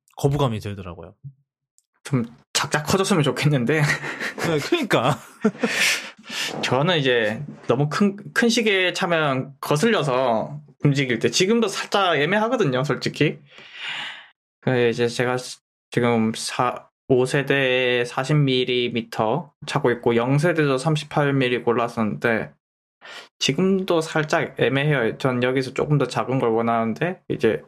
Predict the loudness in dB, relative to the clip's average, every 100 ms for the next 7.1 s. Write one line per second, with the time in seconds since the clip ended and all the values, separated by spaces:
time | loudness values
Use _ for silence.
0 | _ -2 0 2 2 2 0 0 -2 0
1 | 0 0 0 0 0 0 2 2 2 0
2 | 0 0 0 0 0 0 -2 _ -18 -16
3 | -14 -16 -16 -18 -20 _ _ _ _ -4
4 | 0 0 -2 0 2 2 2 0 0 0
5 | 2 2 2 2 0 0 0 0 0 2
6 | 2 0 -2 0 2 2 0 0 0 0